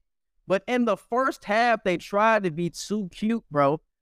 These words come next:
The trick plays in the red zone when they had the five-yard line trying to run the Philly special,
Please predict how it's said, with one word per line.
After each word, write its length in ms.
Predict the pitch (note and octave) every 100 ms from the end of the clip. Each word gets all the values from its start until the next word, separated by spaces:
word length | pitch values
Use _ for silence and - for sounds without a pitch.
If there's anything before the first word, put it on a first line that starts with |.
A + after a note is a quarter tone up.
| _ -
The 120 | F#3+
trick 360 | - C4+ C4+ -
plays 420 | C4 C4 C4 A#3
in 100 | B3
the 80 | B3
red 300 | A3+ B3 A3+
zone 180 | A3+ A3
when 120 | A3
they 60 |
had 120 | A3+ A3
the 80 |
five-yard 580 | - G#3+ A3+ G#3+ A3 G#3
line 220 | G#3+ G#3
trying 180 | G3+ A3
to 80 | G#3
run 200 | G#3 G#3+
the 60 | G#3+
Philly 300 | - A3 G#3+
special, 640 | - A3+ G#3+ - B2+